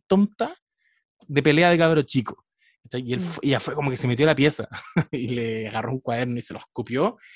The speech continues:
Speaker 1: Y, y ahí deciden emprender entonces esta táctica que es escribir esta carta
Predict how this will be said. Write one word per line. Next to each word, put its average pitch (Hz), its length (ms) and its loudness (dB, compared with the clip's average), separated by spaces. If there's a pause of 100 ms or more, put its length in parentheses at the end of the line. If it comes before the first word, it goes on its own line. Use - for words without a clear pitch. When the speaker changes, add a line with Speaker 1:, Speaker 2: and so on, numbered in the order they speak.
(360)
Speaker 1:
Y, 104 1000 -2
y 117 160 -4
ahí 120 160 4
deciden 165 560 -2
emprender 135 500 0
entonces 151 460 -4 (100)
esta 156 580 0
táctica 151 520 -4
que 123 300 -2
es - 200 -6 (380)
escribir 123 460 -2
esta 147 260 -2
carta 127 680 -2